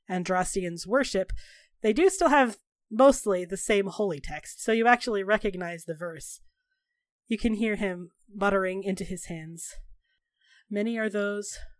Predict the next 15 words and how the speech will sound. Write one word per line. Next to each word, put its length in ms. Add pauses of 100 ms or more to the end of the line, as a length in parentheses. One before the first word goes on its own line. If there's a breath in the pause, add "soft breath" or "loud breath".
(180)
who 100
wander 380
in 140
sin, 420 (360)
despairing 640
that 120
they 120
are 120
lost 300
forever, 420 (160)
but 120
the 100
one 220
who 100
repents, 540